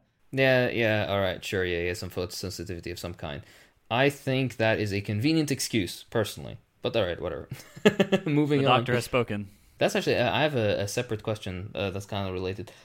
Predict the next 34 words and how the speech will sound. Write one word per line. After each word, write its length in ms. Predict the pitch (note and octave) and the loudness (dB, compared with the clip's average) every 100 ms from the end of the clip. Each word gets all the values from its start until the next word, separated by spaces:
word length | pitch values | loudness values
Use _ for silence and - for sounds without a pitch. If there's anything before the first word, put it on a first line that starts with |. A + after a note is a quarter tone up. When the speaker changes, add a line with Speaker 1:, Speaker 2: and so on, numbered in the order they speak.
| - | 0
Speaker 1:
Um, 580 | A2 A2 A2+ A2 G#2+ - - D#2+ - | 2 4 2 0 -2 -4 -12 -14 -2
Alan, 300 | C#3+ C#3 - | 0 0 -2
are, 220 | G2 G#2+ - - | -4 -4 -8 -4
are 80 | A2+ | 0
you 100 | C#3+ | 2
working 300 | G3 G3 G3+ | 0 0 -2
on 100 | F#3+ | -2
anything 340 | F#3 F3+ E3+ | -4 -4 -4
specific? 460 | - - A#2+ C#3+ B2+ | -8 -6 -4 -2 0
Any, 120 | B2+ | 2
like, 220 | B2+ G#2 | 0 0
big, 220 | G2+ A2+ - | 0 0 -2
ex-, 160 | G#2 - | -8 -8
I 140 | A#2+ F#2+ | -4 -2
don't 80 | B2+ | 0
wanna 180 | A2 | 0
use 220 | A2 G#2+ G2+ | 0 -2 0
the 60 | |
word 160 | G2 G2+ | -2 -2
expose 320 | G#2 - G2 | -4 -4 -4
'cause 300 | F#2+ F2+ E2 | 0 -2 -2
that 180 | F#2 F#2+ | -4 -4
seems 300 | - F2+ F2 - | -6 -8 -10 -16
strange, 380 | - - F#2+ F2 | -14 -6 -4 -4
but 140 | A2+ C3+ | -4 -2
you 60 | |
know 40 | B2+ | 0
what 120 | A2+ | 0
I'm, 160 | G2+ G#2 | -2 -2
what 120 | G#2 | -2
I 60 | F#2+ | -2
mean. 260 | F#2 C2+ - - | -4 -8 -12 -8
Uh, 60 | - | 0
anything, 560 | G2+ G#2+ B2+ B2 G#2+ | 2 4 2 -2 -2